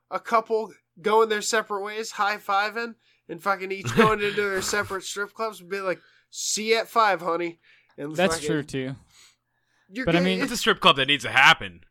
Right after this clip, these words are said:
Speaker 2: Like a,
Speaker 1: Oh,
Speaker 2: a
Speaker 1: like,
Speaker 2: divided
Speaker 1: it's the
Speaker 2: place
Speaker 1: same
Speaker 2: with, like, the doorway.
Speaker 1: establishment?
Speaker 2: You walk in the h-, first, the opening, and then there's, like, a divider that you, like, go right and left.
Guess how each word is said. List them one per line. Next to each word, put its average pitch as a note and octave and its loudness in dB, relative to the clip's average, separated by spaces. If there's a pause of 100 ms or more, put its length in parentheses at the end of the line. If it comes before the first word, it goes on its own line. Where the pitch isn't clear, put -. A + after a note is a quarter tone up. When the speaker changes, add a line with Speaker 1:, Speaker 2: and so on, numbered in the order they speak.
Speaker 2:
Like A#2+ -4
a, A#2+ -2
Speaker 1:
Oh, A3+ 8
Speaker 2:
a - 4
Speaker 1:
like, - 6
Speaker 2:
divided D3+ 4
Speaker 1:
it's A3+ 0
the A3 2
Speaker 2:
place E3+ 8
Speaker 1:
same A3+ 10
Speaker 2:
with, G#3 8
like, E3+ 8
the - 2
doorway. F#3 4
Speaker 1:
establishment? G3+ 4 (160)
Speaker 2:
You D#4 0
walk E3+ 4
in G3+ -4
the G3+ 0
h-, F#3 -8
first, F#3+ 0
the D#3 -6
opening, B2+ -6 (300)
and B2 -6
then C3+ 2
there's, C#3+ 0
like, C3 0
a B2+ -10
divider A#2+ 0
that A#2+ -12
you, A#2 -8
like, A2+ -4
go A#2 -6
right A#2+ -4
and C3 -12
left. B2+ -4